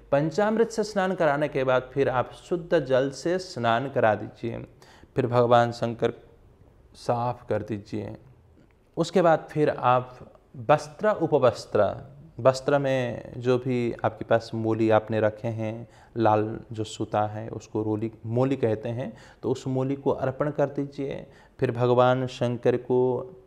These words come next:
तिलक लगा दीजिए। तिलक के बाद अक्षत अर्पण कर, कर दीजिए, अक्षत।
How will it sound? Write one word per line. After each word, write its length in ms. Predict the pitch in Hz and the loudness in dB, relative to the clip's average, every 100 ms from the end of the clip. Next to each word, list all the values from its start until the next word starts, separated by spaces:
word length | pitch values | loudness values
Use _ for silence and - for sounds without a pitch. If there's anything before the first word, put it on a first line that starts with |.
| _ - | _ -2
तिलक 500 | 160 190 196 - - - | 4 4 2 -6 -14 -2
लगा 240 | 123 113 | 4 4
दीजिए। 600 | 104 104 101 110 107 107 - - - - - - | 4 0 -6 -10 -8 -10 -12 -18 -20 -20 -16 0
तिलक 340 | 147 175 185 185 | 2 4 2 0
के 100 | 170 | 0
बाद 640 | 143 143 156 160 165 - - _ - | 2 2 2 -2 -6 -8 -20 _ -4
अक्षत 500 | 170 - - 208 214 | -4 -4 -6 -2 -2
अर्पण 520 | - 156 156 156 139 | 0 0 0 0 0
कर, 240 | 135 113 | 2 2
कर 460 | 104 - - 127 110 | 0 -6 -8 -2 0
दीजिए, 380 | 107 101 110 107 | 0 -2 -2 -2
अक्षत। 760 | - - - 110 - 90 - | -2 -6 -6 -8 -6 -10 -12